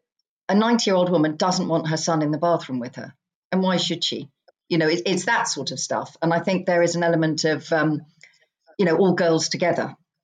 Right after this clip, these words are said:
Um, you know, whereas I noticed with my lovely dad, he, he didn't have any, um, worries about being looked after by a woman. You know, he didn't, but, but Greg was often, you know, if there were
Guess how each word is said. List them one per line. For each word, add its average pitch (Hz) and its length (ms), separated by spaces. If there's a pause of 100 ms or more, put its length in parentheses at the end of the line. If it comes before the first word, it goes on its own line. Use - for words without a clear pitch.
(340)
Um, 151 360 (460)
you 175 100
know, 160 100
whereas 180 240
I 190 80
noticed 202 400
with 170 120
my 165 120
lovely 165 320
dad, 156 580 (400)
he, 190 240
he 185 180
didn't 180 300
have 156 200
any, 151 420 (760)
um, 139 440 (400)
worries 147 460
about 143 280
being 147 200
looked 147 260
after 135 280
by 131 400 (120)
a 143 60
woman. 139 400 (120)
You 156 60
know, 143 100
he 147 120
didn't, 151 360
but, - 260
but 170 260
Greg 175 380
was 156 220
often, 143 560
you 160 100
know, 143 80
if 143 120
there 160 120
were 143 240